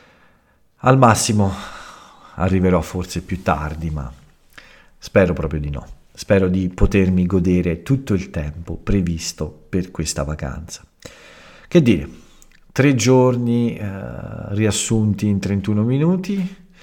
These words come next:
Ho fatto del mio meglio per non fare un episodio lungo. Vi posso dire che nei prossimi giorni forse il podcast non sarà regolare.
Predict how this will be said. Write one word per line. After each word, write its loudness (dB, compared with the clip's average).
Ho -10
fatto -4
del -2
mio 0
meglio 0
per -6
non -6
fare -6
un -6
episodio -4
lungo. 0
Vi 4
posso 6
dire 4
che 0
nei 2
prossimi 0
giorni 2
forse -4
il -6
podcast -8
non 0
sarà 0
regolare. -2